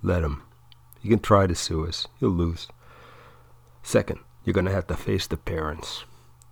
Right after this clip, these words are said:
We've gotten calls. I assume you have too." The Monsignor nods. "Call a meeting. An open house this week. Talk to him.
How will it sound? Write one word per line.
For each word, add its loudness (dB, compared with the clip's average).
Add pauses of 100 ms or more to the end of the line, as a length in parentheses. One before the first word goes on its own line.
(160)
We've 6
gotten 2
calls. -4
I -6
assume 2
you 6
have 2
too." -6 (1000)
The -4
Monsignor 2
nods. -2 (1040)
"Call 6
a 6
meeting. 0 (440)
An 6
open 8
house 2
this 4
week. 0
Talk 8
to -2
him. -4